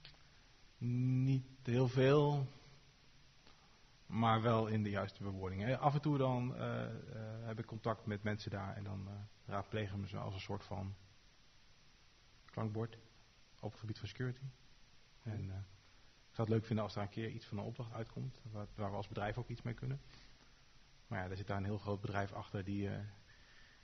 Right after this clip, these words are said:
die heel graag de hand op de knip houdt en zelf bepaalt, ehm,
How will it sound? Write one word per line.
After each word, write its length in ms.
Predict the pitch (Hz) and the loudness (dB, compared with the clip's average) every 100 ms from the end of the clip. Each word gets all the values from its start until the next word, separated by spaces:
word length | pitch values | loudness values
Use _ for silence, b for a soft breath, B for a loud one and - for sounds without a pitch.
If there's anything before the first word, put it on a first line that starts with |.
| b b - | b b -6
die 100 | 98 | 0
heel 180 | 123 135 | 4 4
graag 380 | 113 117 110 101 | 6 4 4 2
de 80 | |
hand 240 | 101 113 - | 2 2 0
op 60 | |
de 80 | - | -8
knip 220 | - 113 | -2 -2
houdt 340 | 107 95 98 - | 0 0 -2 -2
en 220 | 101 101 | -2 0
zelf 220 | 107 104 | 0 0
bepaalt, 480 | 104 - 92 95 95 | -2 -2 0 -2 -4
ehm, 420 | - 101 98 98 | -6 -4 -4 -6